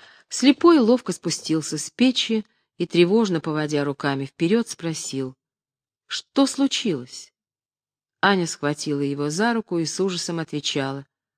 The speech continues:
"Мне страшно одной. Пойдёмте". "А, вы приезжая. По голосу вы должны быть молоды ещё". И слепой с грустью покачал головой.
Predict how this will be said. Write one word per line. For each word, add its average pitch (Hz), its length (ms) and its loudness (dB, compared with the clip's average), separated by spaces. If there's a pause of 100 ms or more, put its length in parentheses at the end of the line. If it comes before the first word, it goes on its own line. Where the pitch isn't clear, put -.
(400)
"Мне 233 240 8
страшно 247 760 2
одной. 196 640 0 (480)
Пойдёмте". 214 960 2 (960)
"А, 165 540 0
вы 156 140 -2
приезжая. 160 960 0 (560)
По 190 160 6
голосу 214 560 2
вы 185 180 -2
должны 196 500 -2
быть 190 280 -4
молоды 190 580 0
ещё". 151 580 -6 (920)
И - 80 -12
слепой 220 480 0
с 202 40 -2
грустью 170 400 -2
покачал 151 500 -6
головой. 135 640 -6